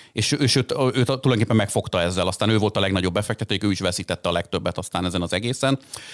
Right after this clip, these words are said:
És, ö, hogy tulajdonképpen ők a magányt akarják eltüntetni, hogy ne külön-külön dolgozzanak ezek a szabadúszók, meg egy-egy ilyen startup, ö, aki éppen csak elkezdte, vagy, vagy valaki, aki tényleg egy remote, tehát így távolról dolgozik. Ugyanakkor, hogyha, ha megnézzük ezt az egészet,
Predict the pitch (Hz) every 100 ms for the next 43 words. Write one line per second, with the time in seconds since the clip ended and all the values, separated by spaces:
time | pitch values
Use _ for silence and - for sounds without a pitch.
0 | - - 107 98 - 110 107 - 123 113
1 | 120 - 147 113 - 117 113 120 139 107
2 | 87 85 87 85 87 85 90 82 82 92
3 | 95 85 90 90 101 127 113 131 104 95
4 | 107 95 95 95 92 92 92 87 90 98
5 | - 98 92 90 - 92 98 90 82 98
6 | 92 95 87 - 107 92 - 87 - -
7 | _ _ - 92 90 85 - - 104 -
8 | 90 - 90 87 - 80 - 87 - -
9 | 107 110 104 - 92 101 95 - _ -
10 | 107 101 101 110 104 98 95 107 107 98
11 | 107 98 95 - - 107 101 92 95 -
12 | - - 143 139 135 - 139 135 - 123
13 | 127 - 131 117 113 117 110 107 107 113
14 | 127 135 123 120 113 107 101 104 113 -
15 | 123 -